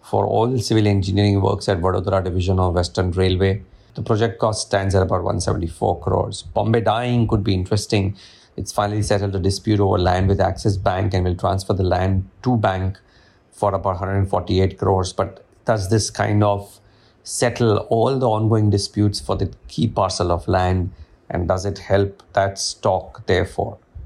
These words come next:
is the key question. Vijay Shekhar Sharma is on record saying that he's looking for chances to increase stake. Maybe that could be interesting. M and M Financial,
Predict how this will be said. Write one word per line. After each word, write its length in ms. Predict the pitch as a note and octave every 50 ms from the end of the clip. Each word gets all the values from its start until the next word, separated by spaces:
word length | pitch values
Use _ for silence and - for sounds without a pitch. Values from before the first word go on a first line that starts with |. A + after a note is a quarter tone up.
| -
is 140 | - G#2 E2+
the 80 | G2 -
key 220 | - - G#2 G2+
question. 480 | - - - - - - - - - - - _ _ _ _ _ _ _ _ -
Vijay 160 | G#2+ A#2+ A#2+
Shekhar 240 | - C#3 B2 - B2+
Sharma 300 | A#2 - B2 A#2 A2 G#2+
is 60 | G2+
on 100 | G2 F#2
record 360 | F2+ F2+ - - A2 G#2+ F#2+ -
saying 220 | - G2+ F#2+ F#2+
that 140 | G2 F#2+ -
he's 180 | - G2+ F#2
looking 340 | F2 F#2 F#2+ F#2+ - G2+ G2
for 120 | - F#2+ F2+
chances 420 | - F#2+ F#2 F2+ F2 - F#2 -
to 80 | - -
increase 380 | F#2+ F#2+ - - G#2 G2+ F#2+
stake. 480 | - - - G#3 G#2 G#2 G3+ - - - _ _ _ - - - - - - - _ _ _
Maybe 220 | G2+ G2 F#2 F#2
that 180 | E2+ F2+ E2+ -
could 140 | - G2+ F#2+
be 80 | F#2
interesting. 500 | F#2 F#2+ F#2+ G2+ G2+ - - A2 G#2+ G#2+
M 140 | G#2 G2+ G2+
and 100 | G#2 G2+
M 80 | G2+ G2+
Financial, 640 | G2+ - G#2+ A2+ A2+ A#2+ A#2+ A#2 - A#2+ A2 A2 G#2+